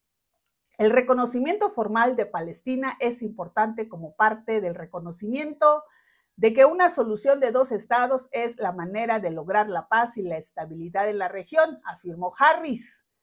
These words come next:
De la misma manera se manifestó horas después el mandatario español.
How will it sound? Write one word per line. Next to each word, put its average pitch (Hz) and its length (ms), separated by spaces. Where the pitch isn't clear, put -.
De 170 140
la 165 160
misma 240 380
manera 220 380
se 226 160
manifestó 180 880
horas - 300
después 277 640
el 165 160
mandatario 165 640
español. 214 680